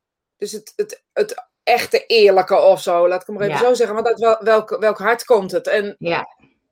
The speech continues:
Speaker 1: volgens mij zit dan eerst eerlijkheid naar jezelf, eh, is dan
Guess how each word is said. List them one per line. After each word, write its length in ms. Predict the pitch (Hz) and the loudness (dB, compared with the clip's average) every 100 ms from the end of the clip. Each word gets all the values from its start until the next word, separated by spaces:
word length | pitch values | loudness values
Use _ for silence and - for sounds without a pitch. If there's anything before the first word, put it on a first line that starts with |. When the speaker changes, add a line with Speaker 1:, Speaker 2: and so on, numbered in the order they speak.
| _ | _
Speaker 1:
volgens 220 | 202 214 | -12 -2
mij 120 | 240 | 2
zit 240 | 233 226 196 | 4 4 4
dan 320 | 269 254 262 | 4 4 4
eerst 240 | 226 214 | 2 0
eerlijkheid 540 | 214 214 208 208 214 214 | 2 4 4 2 0 0
naar 160 | 220 | 0
jezelf, 520 | 220 220 240 233 220 | 0 2 4 4 0
eh, 280 | 190 180 175 160 - | -4 -2 -2 -4 -8
is 180 | - 190 | -10 -8
dan 320 | 196 180 170 | -6 -6 -8